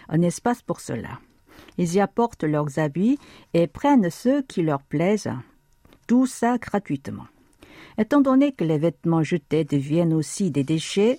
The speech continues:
ceux qui essaient de ne pas produire d'ordures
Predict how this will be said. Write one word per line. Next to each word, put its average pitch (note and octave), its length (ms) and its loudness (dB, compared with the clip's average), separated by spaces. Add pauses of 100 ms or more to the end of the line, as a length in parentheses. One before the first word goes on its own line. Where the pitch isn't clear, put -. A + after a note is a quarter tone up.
(160)
ceux D#3+ 300 -4
qui E3 180 -4
essaient F3 300 0
de D3 120 -2
ne C#3 140 0
pas C#3 160 -4
produire F3 580 -4
d'ordures E3+ 600 0